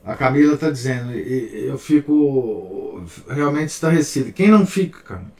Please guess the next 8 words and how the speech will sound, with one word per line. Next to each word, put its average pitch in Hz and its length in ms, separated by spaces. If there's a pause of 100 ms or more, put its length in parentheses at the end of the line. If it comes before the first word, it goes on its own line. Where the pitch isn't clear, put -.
(120)
Quem 165 220
não 147 180
fica 135 420
lendo 123 640
essas 107 300
palavras, 82 560
né? 143 180 (1400)
É, 101 400